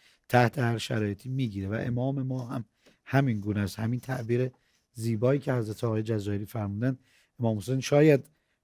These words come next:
فضا رو آماده کردن که هر که می‌خواد بره، بره، ولی با دلشون دنبال جمع که این اصلاً کانه امامت همینه دیگه، گلچین می‌کنه، آدما رو کنار خودش نگه می‌داره و مربیان دیگه، تربیت می‌کنن و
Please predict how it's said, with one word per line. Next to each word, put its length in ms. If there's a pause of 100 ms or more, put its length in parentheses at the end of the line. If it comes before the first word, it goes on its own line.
فضا 280
رو 80
آماده 440
کردن 400
که 120
هر 140
که 140
می‌خواد 340
بره، 220
بره، 340 (440)
ولی 160
با 180
دلشون 680 (300)
دنبال 460
جمع 340
که 100
این 100
اصلاً 360 (200)
کانه 600
امامت 560 (380)
همینه 380
دیگه، 220
گلچین 440
می‌کنه، 360
آدما 440
رو 100
کنار 320
خودش 340 (480)
نگه 420
می‌داره 320
و 220 (500)
مربیان 800
دیگه، 280
تربیت 680
می‌کنن 440
و 120